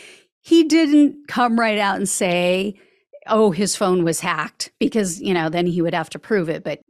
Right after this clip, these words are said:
that's the impression he tried to give. Um, U S District Judge Paul Friedman was not buying this.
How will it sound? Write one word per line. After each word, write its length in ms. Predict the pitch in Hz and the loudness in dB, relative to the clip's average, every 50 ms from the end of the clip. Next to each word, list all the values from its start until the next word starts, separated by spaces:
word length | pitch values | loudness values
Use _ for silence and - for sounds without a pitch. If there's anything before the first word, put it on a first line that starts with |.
| _ _ _ _ | _ _ _ _
that's 240 | - 262 262 262 - | -2 -2 -2 0 0
the 120 | 294 247 | -2 0
impression 560 | 220 202 190 - 226 208 196 - - 170 160 | 0 -2 -2 -2 -2 -2 -2 -2 -4 -6 -6
he 160 | 151 185 196 170 | -6 -6 -6 -8
tried 320 | - - 196 170 170 151 | -6 -4 -4 -4 -2 -4
to 80 | 156 147 | -6 -8
give. 440 | 143 170 156 147 - - - - - _ _ - - - - - _ _ _ _ - | -6 -8 -8 -8 -10 -14 -18 -20 -20 _ _ -20 -20 -20 -20 -20 _ _ _ _ -4
Um, 280 | 190 180 180 175 175 190 - | -2 0 0 0 0 -2 -2
U 220 | 214 226 294 320 | 0 2 4 4
S 180 | 311 302 - - | 4 2 0 -2
District 340 | - 240 - - 233 180 | -4 -4 -4 -6 -6 -4
Judge 220 | - 208 185 165 - | -4 -4 -4 -4 -4
Paul 240 | - - 185 180 180 | -4 -2 0 0 0
Friedman 800 | - - 180 175 170 175 175 190 190 196 196 196 196 202 - - | -2 -6 -6 -4 -4 -4 -2 -2 -2 0 0 -2 -4 -4 -6 -8
was 360 | 196 175 220 208 190 - - | -6 -2 0 0 0 0 0
not 260 | 190 185 175 175 160 | 2 2 2 0 0
buying 340 | 170 156 151 147 147 147 147 | -4 -4 -4 -6 -8 -10 -10
this. 360 | 151 151 - - - - - | -10 -10 -10 -8 -8 -8 -8